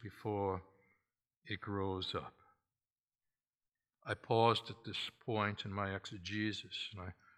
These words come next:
walked out of my office, and, uh, Kim Buer, she's extraordinary. I said, "Kim, um, need a picture,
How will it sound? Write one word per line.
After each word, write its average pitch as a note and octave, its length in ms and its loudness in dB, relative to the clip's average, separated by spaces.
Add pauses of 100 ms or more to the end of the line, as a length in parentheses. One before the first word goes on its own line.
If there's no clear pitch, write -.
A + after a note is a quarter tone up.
(120)
walked A2+ 280 2
out G#2 80 2
of G2 60 0
my G2+ 160 2
office, G2+ 680 2
and, F#2 180 -12 (1040)
uh, G#2 400 -10 (140)
Kim A2+ 240 0
Buer, G2+ 300 2
she's G2+ 260 -6
extraordinary. G#2 680 -2 (1080)
I G#2+ 80 -10
said, G#2+ 300 -6
"Kim, G#2+ 340 -4 (400)
um, G2 300 -8 (220)
need A#2 140 2
a B2 40 0
picture, B2 500 0